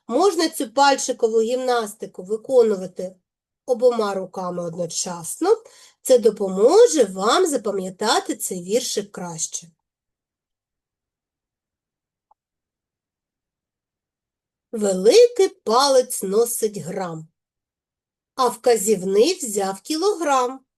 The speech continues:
Центнер то вже важче, середньому дамо.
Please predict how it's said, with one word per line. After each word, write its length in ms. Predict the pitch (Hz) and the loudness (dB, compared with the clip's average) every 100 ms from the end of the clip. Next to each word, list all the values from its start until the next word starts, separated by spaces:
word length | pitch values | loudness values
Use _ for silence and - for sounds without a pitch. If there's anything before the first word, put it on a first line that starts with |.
| _ _ _ _ _ _ _ _ _ | _ _ _ _ _ _ _ _ _
Центнер 840 | - - 240 311 403 - 208 175 _ _ | -6 0 2 4 0 -2 -12 -12 _ _
то 180 | 269 262 | -6 -6
вже 320 | 240 285 247 | -6 -6 -6
важче, 760 | 202 226 240 - - - 185 - | -6 -2 -2 -6 -12 -14 -16 -16
середньому 1040 | - 302 302 269 214 233 262 285 254 220 | -10 -2 0 2 2 2 0 0 0 -2
дамо. 600 | 185 202 196 190 175 165 | -4 -6 -6 -8 -10 -12